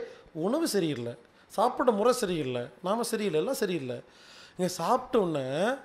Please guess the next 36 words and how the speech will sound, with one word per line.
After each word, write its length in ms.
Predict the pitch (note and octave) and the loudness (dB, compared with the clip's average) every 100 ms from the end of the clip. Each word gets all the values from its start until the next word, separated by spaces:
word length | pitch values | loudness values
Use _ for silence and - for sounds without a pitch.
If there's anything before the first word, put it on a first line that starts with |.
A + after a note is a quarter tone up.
| - - _ _ _ _ - | -18 -20 _ _ _ _ 0
எந்திரிச்சு 340 | A3 B3+ - | 2 2 0
குடு 140 | G#3+ | 0
குடுன்னு 260 | A3+ C#4 C4 | 2 4 6
ஓட 220 | F#3+ A#3+ | 10 10
தோணுங்க. 600 | B3 G3+ F#3 E3+ E3 E3+ - - - - _ | 10 8 8 4 2 -2 -2 -2 -4 -18 _
சுறுசுறுப்பு 480 | - B3 - A3 F#3 | -2 0 0 4 4
அதிகமாகணும், 540 | F#3+ F3 D3 B2+ A#2+ - | 4 4 2 2 -4 -2
கண்ணு 160 | G3+ A3+ | 2 4
பளிச்சுன்னு 400 | F#3+ G3+ G#3+ E3+ | 4 4 2 2
தெரியணும், 300 | D#3 D3 A#2+ - - - - - | 2 2 -2 -4 -12 -12 -12 2
அதிகமா 380 | C4 A3+ A3 | 4 6 6
மூளை 480 | F#3 D#3 F#3+ A#3+ C4 | 6 2 4 12 12
வேலை 180 | G3+ F3+ - | 12 8 6
செய்யணும். 280 | D3 B2 B2+ - _ _ _ - | -4 -4 -8 -16 _ _ _ -20
சாப்பிட்டு 440 | - A3+ B3 A#3 A#3+ | -2 2 4 2 0
முடிச்சோன்னே 280 | C4 B3+ | 0 0
மூளை 280 | G3+ A3+ A#3+ | 2 4 4
கம்மியா 360 | G3+ G3 G#3+ A3+ | 4 0 2 4
வேலை 240 | F#3+ F#3+ F#3 | 4 4 0
செய்யுதுன்னா, 380 | E3 D#3 A3 D4 - - | -4 2 4 4 -2 0
ரத்த 240 | F#3 G3 | 2 6
ஓட்டமெல்லாம் 500 | A#3+ A#3 G#3+ G#3 B3 | 6 6 4 2 2
வயித்துக்கு 260 | G#3+ A3+ A3 | 2 2 0
போயிடுச்சுன்னு 300 | F#3+ F#3+ G#3+ | 2 2 4
அர்த்தம். 320 | F#3 - C3 - | 2 2 -4 -4
சாப்பாட்டை 460 | G3 G#3+ G#3 E3 | -2 -2 -2 0
ஜீரணம் 140 | A3 G#3+ | 0 2
பண்ணிட்டு 240 | F#3+ G3 | 0 0
இருக்குன்னு 180 | G#3+ F#3+ | 0 0
அர்த்தம். 320 | C#3 C3 C3+ - - - _ _ | 0 -2 -4 -8 -20 -20 _ _
ஒன்-, 180 | E3+ G#3 | 4 4
சில 180 | F#3 G3+ | 4 4
பேத்துக்கு 200 | A3 A3+ | 4 6
ஒன் 200 | F3+ G#3 | 4 6
ஹவர் 180 | G#3+ G3+ | 8 10
ஆகும் 260 | E3 C3 | 8 4